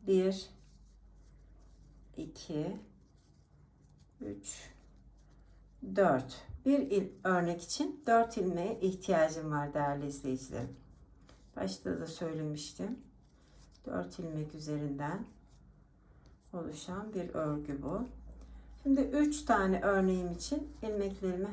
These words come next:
hemen böyle atıyorum.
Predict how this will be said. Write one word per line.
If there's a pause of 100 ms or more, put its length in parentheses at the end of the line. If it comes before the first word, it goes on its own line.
(100)
hemen (1080)
böyle
atıyorum.